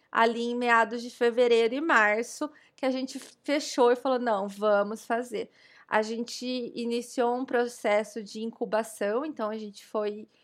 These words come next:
incubada agora numa, na Supera, né, que é uma incubadora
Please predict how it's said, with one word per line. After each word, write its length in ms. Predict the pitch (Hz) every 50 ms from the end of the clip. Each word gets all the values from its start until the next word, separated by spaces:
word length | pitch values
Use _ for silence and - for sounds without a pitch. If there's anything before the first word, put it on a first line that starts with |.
| _ _ _
incubada 720 | - 220 220 220 - - 196 196 208 196 202 214 208 202 208
agora 760 | 202 202 - 208 196 180 180 185 190 202 233 254 277 277 277 -
numa, 920 | 208 202 190 202 202 196 202 202 202 196 202 196 202 196 98 95 92 - - _ _ _ _ _ _ _ _ _ _ _ _ _ _ _ _
na 120 | - 202 202
Supera, 640 | 202 - 214 196 - 196 190 202 254 285 254 220 202
né, 240 | 196 202 208 214
que 220 | 214 - - - 202
é 100 | 196 190
uma 140 | 190 196 196
incubadora 800 | 196 - 185 196 196 185 180 190 185 190 190 196 185 190 185